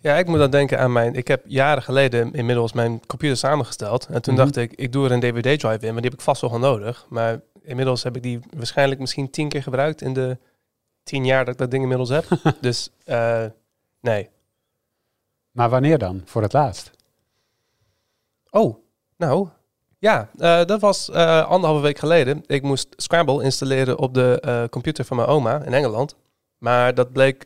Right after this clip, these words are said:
Speaker 1: een Scrabble-versie te zijn die, eh, niet overweg kon met z-,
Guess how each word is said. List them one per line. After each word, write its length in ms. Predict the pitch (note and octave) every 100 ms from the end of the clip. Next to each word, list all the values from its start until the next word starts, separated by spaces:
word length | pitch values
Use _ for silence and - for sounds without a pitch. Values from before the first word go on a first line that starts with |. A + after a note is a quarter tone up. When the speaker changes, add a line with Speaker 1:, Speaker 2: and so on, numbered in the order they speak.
| -
Speaker 1:
een 220 | C3 B2
Scrabble-versie 640 | - D3 C3+ C#3 C3 B2
te 80 | B2
zijn 320 | B2+ B2 A#2+
die, 320 | A#2+ B2 B2
eh, 380 | A#2 A#2 A2+ A#2
niet 220 | A#2 B2+
overweg 340 | - B2+ B2 -
kon 220 | B2+ A#2+
met 300 | A#2 A#2 -
z-, 100 | -